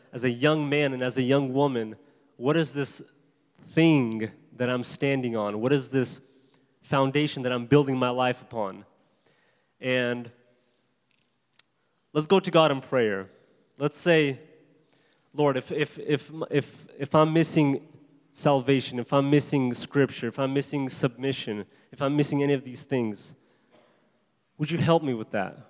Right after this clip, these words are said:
Would you help me, Lord, find and, and, and find time to spend time in your word, find time to spend time in prayer, you know, have this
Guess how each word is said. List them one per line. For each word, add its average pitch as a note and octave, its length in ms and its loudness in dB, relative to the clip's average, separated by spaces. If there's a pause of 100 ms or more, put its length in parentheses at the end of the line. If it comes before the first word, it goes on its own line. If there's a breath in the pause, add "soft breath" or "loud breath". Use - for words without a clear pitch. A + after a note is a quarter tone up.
(280)
Would C3 160 -6
you D3+ 80 2
help D#3+ 220 6
me, C#3+ 120 -2
Lord, B2+ 260 2
find D3+ 520 2 (460 soft breath)
and, C3+ 200 -2
and, C3 560 -2
and B2+ 640 -4
find D#3+ 280 2
time D3+ 420 0
to C3 320 0 (760)
spend E3+ 400 2
time C#3 260 -2
in C3+ 60 0
your B2 120 2
word, A2+ 280 -2
find D#3 260 -2
time D#3+ 320 0
to C#3 300 -4 (320 soft breath)
spend E3+ 380 0
time D3 260 -8
in B2+ 80 -6
prayer, A#2+ 420 -4 (400)
you D3 80 -8
know, C3+ 140 2
have D#3+ 320 0
this D#3+ 200 -2